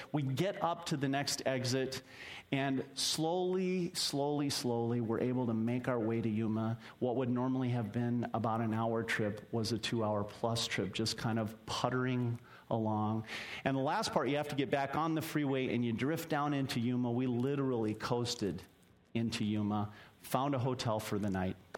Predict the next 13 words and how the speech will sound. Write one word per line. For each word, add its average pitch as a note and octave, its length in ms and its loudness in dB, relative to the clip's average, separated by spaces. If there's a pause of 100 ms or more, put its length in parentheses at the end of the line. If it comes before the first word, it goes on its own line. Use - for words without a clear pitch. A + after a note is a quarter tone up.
(1040)
So - 120 0
what B2+ 100 2
are C#3+ 40 0
we C#3 100 0
gonna B2 200 2
do? F2+ 200 -2 (200)
Here B2+ 180 0
we B2+ 140 2
are A#2+ 120 2
in A2+ 140 0
Yuma. A2+ 300 2
We A2 160 0
don't A#2 240 0